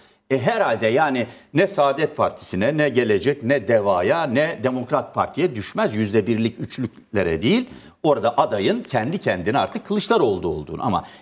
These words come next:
içeride bir kafa, mesela ben nasıl da bakılıyor,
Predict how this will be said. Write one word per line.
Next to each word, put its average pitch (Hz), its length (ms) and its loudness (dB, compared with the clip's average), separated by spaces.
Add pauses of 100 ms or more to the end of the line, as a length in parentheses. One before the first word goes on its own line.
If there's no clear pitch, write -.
(120)
içeride 143 580 0
bir 240 160 -2
kafa, 175 260 -4 (280)
mesela 151 520 0 (460)
ben 170 300 0
nasıl 196 500 2
da - 200 2
bakılıyor, 92 680 -2